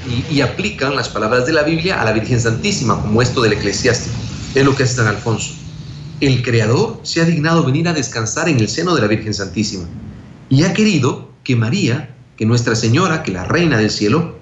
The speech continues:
habite en el corazón de todos los escogidos de Dios.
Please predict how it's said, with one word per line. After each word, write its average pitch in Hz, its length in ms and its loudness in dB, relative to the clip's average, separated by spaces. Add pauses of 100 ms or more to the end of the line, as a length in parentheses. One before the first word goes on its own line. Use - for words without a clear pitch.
(420)
habite 120 460 0
en 170 100 4
el 120 160 0
corazón 139 600 0 (260)
de 135 80 4
todos 170 260 2
los 170 180 2
escogidos 139 680 0
de 101 100 2
Dios. - 640 -4